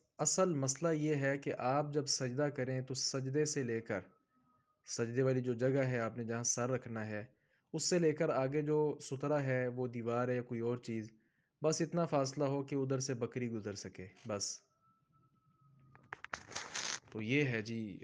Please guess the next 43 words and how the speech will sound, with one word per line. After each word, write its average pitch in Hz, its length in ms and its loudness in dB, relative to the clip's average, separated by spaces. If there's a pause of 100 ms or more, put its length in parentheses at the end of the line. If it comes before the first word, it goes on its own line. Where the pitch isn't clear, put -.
(140)
सुतरे 135 280 0
का 143 100 0
हुक्म 123 300 -2
जो 117 80 -2
है 127 60 0
ना, 170 100 -2
असल 147 260 0
में 135 260 -2 (560)
रसूलुल्लाह 131 600 2
सल्लल्लाहु 120 360 0
अलैहि 120 120 0
वसल्लम 120 320 -4
ने 113 100 -4
फरमाया, 123 340 -4
"ला 139 260 4
तुसल्ली 151 440 -2
इल्ला 135 300 -2
इला 120 220 -2
सुतरा", 101 440 -8 (500)
ना 143 320 2
नमाज 143 420 2
पढ़ 123 320 -2 (200)
मगर 147 320 0
सुतरे 151 500 0
की 131 120 -4
तरफ। 98 340 -8 (920)
इसी 185 220 2
रिवायत 156 400 8
को 147 120 0
मद्देनज़र 127 480 0
रखकर 117 340 -4
बाज़ 113 300 -2
अहले 110 200 -4
इल्म 113 180 -6
ने 110 120 -8
कहा 113 160 -6
है 117 200 -6
कि 120 100 -8
इसके 120 200 -6
बगैर 110 260 -4
नमाज 110 320 -4
बातिल 107 500 -8
है। 92 360 -10